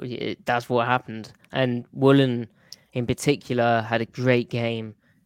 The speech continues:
Obviously, he got beat on that Ertz touchdown, which we spoke about in the, the post-game reaction. You could analyze that from the broadcast copy, but Pete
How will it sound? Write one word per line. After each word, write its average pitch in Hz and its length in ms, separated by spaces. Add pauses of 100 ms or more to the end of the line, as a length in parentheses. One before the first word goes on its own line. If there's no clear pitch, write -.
(320)
Obviously, 123 440
he 117 80
got 117 200
beat 120 140
on 113 140
that 107 120
Ertz - 580
touchdown, 117 520
which 104 200
we 120 60
spoke 113 320
about 110 300
in 110 140
the, 104 180 (160)
the - 160
post-game 107 920
reaction. 110 640 (160)
You - 120
could - 200
analyze 107 500
that - 180
from 107 220
the 101 180 (320)
broadcast 107 640
copy, 98 440
but 107 220 (720)
Pete 143 280